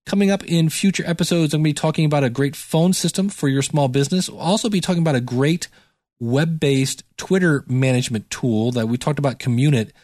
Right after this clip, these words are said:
a couple weeks ago, and, uh, kinda into that because I used to use TweetDeck, but I'm traveling a-, around so much, and if you don't have a laptop or the same laptop all the time, it's nice to have a web-based solution for your Twitter 'cause you just log in and you're good to go. So we'll be talking about that.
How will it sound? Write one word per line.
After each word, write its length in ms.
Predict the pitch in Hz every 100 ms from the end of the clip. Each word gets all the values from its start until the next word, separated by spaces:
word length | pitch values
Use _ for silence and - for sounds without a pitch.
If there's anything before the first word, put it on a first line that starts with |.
| _ -
a 60 | -
couple 240 | 127 120
weeks 180 | 135 -
ago, 380 | 110 104 101 104 _ _ _
and, 300 | 110 113 107
uh, 200 | 107 104
kinda 240 | - 240 190
into 180 | 240 143
that 220 | 98 -
because 240 | 120 131
I 60 | 135
used 180 | 165 -
to 60 |
use 180 | 156 143
TweetDeck, 680 | - 190 214 - 107 - - _ _ _ _ -
but 200 | 123 139
I'm 200 | 139 131
traveling 420 | - 170 160 147
a-, 200 | 131 120 -
around 280 | 135 143 165
so 140 | 131
much, 320 | 101 101 -
and 160 | - 117
if 180 | 117 -
you 140 | 120
don't 180 | 131 143
have 100 | 127
a 120 | 110
laptop 560 | 107 127 - 131 123 - _ _ _ _
or 140 | 120 110
the 100 | -
same 260 | 143 147
laptop 420 | 131 117 123 113
all 80 | 117
the 80 | 110
time, 260 | - 113 113
it's 220 | - 120
nice 260 | 127 139
to 120 | - 110
have 280 | 113 104 -
a 80 | 113
web-based 760 | 104 131 135 117 101 - - -
solution 520 | - 117 156 - 104
for 140 | 117
your 100 | 107
Twitter 380 | - 233 175 165 - _ -
'cause 180 | 175
you 80 | 170
just 220 | 160 156
log 220 | 127 123 123
in 120 | 113
and 60 |
you're 120 | 117 107
good 180 | 107
to 80 | 98
go. 180 | 101 98
So 140 | - 110
we'll 80 |
be 120 | 117 113
talking 320 | 123 120 110
about 240 | 104 101
that. 240 | 143 160